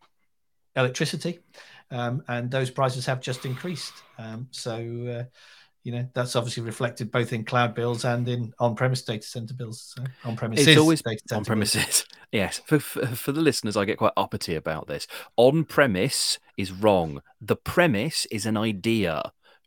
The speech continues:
Speaker 2: Premises is a building. You run it in your building. That is on-premises.
Speaker 1: Just harder to say. It's one less syllable. But if you d-, if you
Speaker 2: <laughs> But it's
Speaker 1: say
Speaker 2: wrong.
Speaker 1: on-prem,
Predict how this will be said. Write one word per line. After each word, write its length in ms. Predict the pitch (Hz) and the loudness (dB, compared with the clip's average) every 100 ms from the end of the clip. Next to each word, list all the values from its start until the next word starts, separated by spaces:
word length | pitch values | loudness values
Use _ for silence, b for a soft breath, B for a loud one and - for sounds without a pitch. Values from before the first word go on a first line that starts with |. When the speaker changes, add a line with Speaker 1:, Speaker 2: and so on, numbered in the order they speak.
| - | -2
Speaker 2:
Premises 920 | 143 156 139 - 185 101 120 160 - _ - | 0 2 0 2 2 2 0 -6 -10 _ -4
is 180 | 113 120 | 0 2
a 80 | |
building. 880 | 104 92 131 120 98 82 85 71 58 _ | 0 0 4 4 4 0 -4 -4 -10 _
You 120 | - 104 | -8 0
run 140 | 123 | 0
it 80 | - | 2
in 180 | 117 117 | 2 2
your 180 | 107 | 2
building. 460 | 98 110 101 127 131 | 2 0 0 -4 -6
That 120 | 113 | -6
is 140 | 107 - | -10 -4
on-premises. 1160 | 110 98 98 - 101 98 - 98 82 71 - - _ _ _ _ - | -2 -2 -4 -2 -2 -2 -2 -2 -2 -4 -8 -8 _ _ _ _ -10
Speaker 1:
Just 180 | - 170 | -2 8
harder 260 | 175 156 127 | 10 10 6
to 120 | 117 | 0
say. 320 | - 156 151 | 6 8 8
It's 240 | - - | 4 -2
one 200 | 151 147 | 6 6
less 200 | 135 131 | 6 4
syllable. 500 | - 156 139 117 104 B B B B B - | 4 4 4 0 -6 B B B B B 2
But 80 | 143 | 4
if 120 | 143 | 6
you 100 | 139 | 2
d-, 120 | 196 | 2
if 160 | 160 147 | -2 4
you 220 | 147 143 | 6 6
Speaker 2:
<laughs> 20 | |
But 100 | 180 | 8
it's 120 | 214 | 6
Speaker 1:
say 160 | - 151 | 10 10
Speaker 2:
wrong. 200 | 160 190 | 12 12
Speaker 1:
on-prem, 420 | 175 165 131 131 | 12 12 10 6